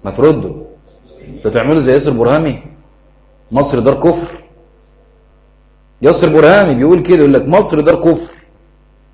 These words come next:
نسأل الله السلامة والعافية. الشاهد هنا إن الأصل أن تحيوا، تحيوا هذه السنة، سنة السلام، أن تسلموا على الناس وأنتم ماضون في الطريق، وأنت في بيتك تدخل،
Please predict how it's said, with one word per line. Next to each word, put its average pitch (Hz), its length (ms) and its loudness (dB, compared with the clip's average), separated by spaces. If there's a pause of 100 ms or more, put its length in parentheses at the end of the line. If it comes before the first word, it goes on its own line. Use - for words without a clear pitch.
(120)
نسأل 123 200 -4
الله 127 120 0
السلامة 123 280 0
والعافية. 101 500 -4 (520)
الشاهد 170 440 2
هنا 147 400 0 (1120)
إن 120 180 0
الأصل 226 460 4
أن - 220 2
تحيوا، 190 440 2 (1160)
تحيوا 208 340 2
هذه 147 320 4
السنة، 117 420 -2
سنة 165 480 -2 (160)
السلام، 120 760 -2 (440)
أن 101 100 -14
تسلموا 127 580 0
على 120 160 2
الناس 139 340 -2
وأنتم 127 400 -2
ماضون 110 340 -2
في - 80 -8
الطريق، 107 580 -6 (640)
وأنت 147 320 0
في 127 180 0
بيتك 120 460 0
تدخل، - 380 -4